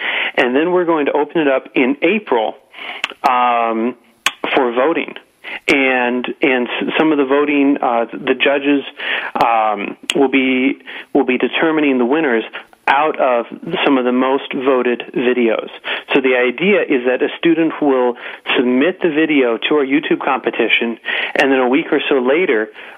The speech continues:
um, they'll have all their friends go and watch the videos and vote for their video.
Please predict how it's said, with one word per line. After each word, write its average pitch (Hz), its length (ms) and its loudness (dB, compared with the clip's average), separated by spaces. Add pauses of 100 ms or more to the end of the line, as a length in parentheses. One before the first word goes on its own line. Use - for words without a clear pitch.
(100)
um, 113 640 0 (380)
they'll 139 280 2
have 156 220 -2
all 151 160 0
their 135 160 0 (100)
friends 185 380 -2
go 127 200 2
and 123 220 0
watch 127 220 0 (100)
the 170 60 4
videos 131 380 2
and 123 100 0
vote 123 240 0
for 135 120 2
their 175 220 0
video. 117 420 -2